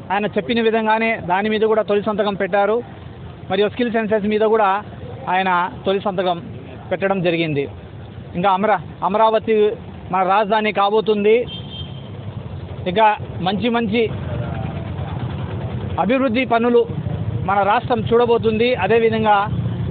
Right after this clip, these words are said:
కడపలో కూడా మన ఎమ్మెల్యే గారు మాధవరెడ్డి గారు కూడా కడప ప్రజలకు ఇంతవరకు అభివృద్ధి అనేది అసలు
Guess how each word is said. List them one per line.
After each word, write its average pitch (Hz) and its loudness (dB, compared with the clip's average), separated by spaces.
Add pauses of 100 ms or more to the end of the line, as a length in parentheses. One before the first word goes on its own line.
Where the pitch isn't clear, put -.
(120)
కడపలో 247 4
కూడా 233 6 (720)
మన 202 2
ఎమ్మెల్యే 226 2
గారు 220 4
మాధవరెడ్డి 220 2
గారు 214 4
కూడా 208 4 (100)
కడప 226 0
ప్రజలకు 240 2
ఇంతవరకు 247 2
అభివృద్ధి 214 0
అనేది 240 4
అసలు 269 2